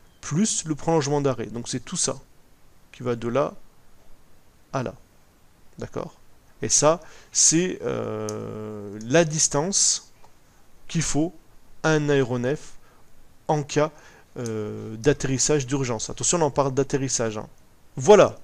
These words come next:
pour le, la piste et sa construction. J'espère que ça n'a pas été trop long. C'est un vocabulaire qui est important puisqu'il est utilisé en fait sur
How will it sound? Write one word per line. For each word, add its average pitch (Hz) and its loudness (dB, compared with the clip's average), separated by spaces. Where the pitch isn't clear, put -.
pour 226 4
le, 156 4
la 160 6
piste - 4
et 165 4
sa 151 4
construction. 180 -2
J'espère 165 4
que 185 4
ça 143 2
n'a 135 2
pas 151 2
été 135 0
trop - 0
long. 214 4
C'est 156 2
un 156 0
vocabulaire 151 0
qui - -2
est - 2
important 151 -2
puisqu'il 170 -2
est 160 0
utilisé 156 0
en 160 2
fait - -2
sur - 0